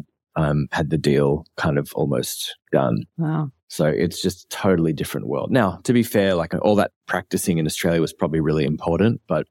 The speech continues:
Speaker 1: the risk appetite was what was so obviously different. Uh, U S investors were so much more willing to take on risk,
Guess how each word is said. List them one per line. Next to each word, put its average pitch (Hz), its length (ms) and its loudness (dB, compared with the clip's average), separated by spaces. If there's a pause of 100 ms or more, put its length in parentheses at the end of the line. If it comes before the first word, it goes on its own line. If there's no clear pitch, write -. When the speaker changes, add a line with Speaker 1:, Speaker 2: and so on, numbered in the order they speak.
(100)
Speaker 1:
the 85 260 0
risk 98 320 2
appetite 73 580 -4
was 76 200 -4
what 80 160 0
was - 140 -4
so 76 480 -2 (100)
obviously 69 600 -2
different. - 520 -8
Uh, - 60 -2
U 92 260 4
S 92 160 0
investors 78 560 -4
were 80 80 -2
so - 320 -4
much - 240 0
more 80 180 2
willing 76 420 0
to 76 280 0 (600)
take - 220 0
on 69 220 -4
risk, 110 360 0